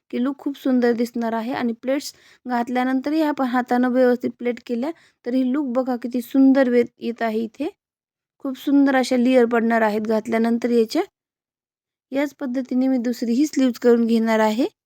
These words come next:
तर बघा, तुम्हाला आवडत असतील तर तुम्हीही या प्रकारच्या स्लीव्ज एकदा करून बघा. पार्टीवेअर कुठल्याही साडीवरती या स्लीव्ज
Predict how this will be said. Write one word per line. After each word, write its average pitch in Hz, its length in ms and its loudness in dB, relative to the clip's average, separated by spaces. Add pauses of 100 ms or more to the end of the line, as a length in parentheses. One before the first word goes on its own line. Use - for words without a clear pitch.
(520)
तर 233 120 -6
बघा, 226 340 -4
तुम्हाला 233 340 -4 (100)
आवडत 233 360 -2
असतील 277 380 -6
तर 302 140 -4
तुम्हीही 247 460 -4
या 247 140 -4
प्रकारच्या 233 500 -10
स्लीव्ज 254 340 -6
एकदा 240 240 0 (420)
करून 262 360 2
बघा. 269 280 4
पार्टीवेअर 240 600 -2
कुठल्याही 233 500 0
साडीवरती 233 640 2
या 226 120 0
स्लीव्ज 269 240 -2